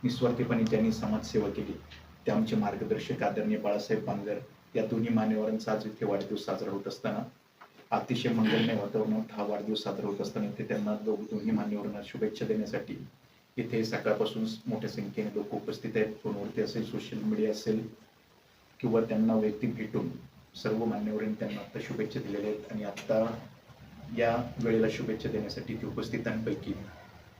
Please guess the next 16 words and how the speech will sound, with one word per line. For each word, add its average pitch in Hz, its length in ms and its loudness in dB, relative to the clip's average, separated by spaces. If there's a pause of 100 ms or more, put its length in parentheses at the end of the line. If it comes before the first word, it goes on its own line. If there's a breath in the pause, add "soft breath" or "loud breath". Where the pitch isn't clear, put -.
या 110 200 4
तालु-, - 580 -2
तालुक्याचे 110 580 2
शिवसेनेचा - 680 0
पूर्व - 400 -2
विभागाचा 104 420 0
आमचा 101 220 -2
धानेवाग, 104 460 -2
आमचे 107 240 -6
मार्गदर्शक 104 560 -6
आदरणीय 104 380 -6
उपतालुका 101 540 -4
प्रमुख - 320 -6
मोहनशेठ - 320 -4
बांगर 101 320 -2
असतील - 260 -6